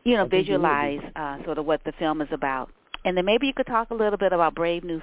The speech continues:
Speaker 1: Films, the, um, uh, the producer of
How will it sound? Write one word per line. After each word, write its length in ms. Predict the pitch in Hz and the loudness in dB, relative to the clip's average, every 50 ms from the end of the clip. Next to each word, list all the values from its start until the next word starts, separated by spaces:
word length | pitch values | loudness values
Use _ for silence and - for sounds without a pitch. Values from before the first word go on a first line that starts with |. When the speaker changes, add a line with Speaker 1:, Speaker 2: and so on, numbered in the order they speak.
| - | -6
Speaker 1:
Films, 380 | - 185 180 180 170 156 151 143 - - | -4 -4 -2 -2 -2 -2 -4 -6 -8 -8
the, 220 | 160 147 139 139 | -8 -6 -6 -6
um, 320 | 139 135 127 127 127 131 131 - _ _ _ _ _ _ _ - - - | -6 -6 -8 -8 -10 -14 -16 -20 _ _ _ _ _ _ _ -20 -16 -12
uh, 300 | - 151 147 143 135 123 127 131 - _ _ _ _ _ _ - | -10 -8 -8 -8 -10 -12 -14 -16 -18 _ _ _ _ _ _ -8
the 60 | - | -2
producer 480 | - 165 156 175 170 185 190 - 180 | 0 0 2 2 2 0 0 -2 -2
of 180 | - - 151 143 | 0 2 2 0